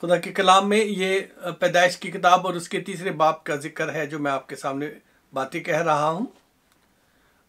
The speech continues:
आदम ने कहा, "जिस औरत को तूने मेरे साथ किया है,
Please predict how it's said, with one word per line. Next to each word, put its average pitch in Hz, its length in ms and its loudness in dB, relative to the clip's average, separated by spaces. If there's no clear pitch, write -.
आदम 190 340 6
ने 214 400 2
कहा, 185 440 6
"जिस 247 280 2
औरत 233 420 6
को 226 240 6
तूने 220 640 2
मेरे 208 360 4
साथ 202 400 4
किया 208 420 -2
है, 147 360 -2